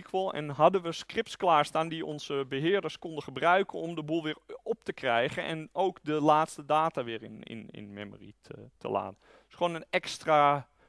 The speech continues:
precaution. Overigens hebben we niet nodig gehad, gelukkig, maar je weet nooit. Echt letterlijk overal is wel aangedacht.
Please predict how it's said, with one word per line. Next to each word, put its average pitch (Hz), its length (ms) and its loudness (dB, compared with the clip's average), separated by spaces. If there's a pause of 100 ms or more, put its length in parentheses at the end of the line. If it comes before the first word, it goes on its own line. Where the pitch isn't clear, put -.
precaution. 131 680 -6
Overigens 113 340 -14
hebben 117 180 -8
we 117 80 -10
niet 117 100 -10
nodig 117 280 -6
gehad, - 260 -12
gelukkig, - 380 -16
maar 110 160 -14 (840)
je 127 140 -6
weet 160 220 4
nooit. - 360 -12 (720)
Echt - 140 -20
letterlijk 139 380 2
overal 143 460 -4
is 117 100 -12
wel 110 240 -6
aangedacht. - 580 -12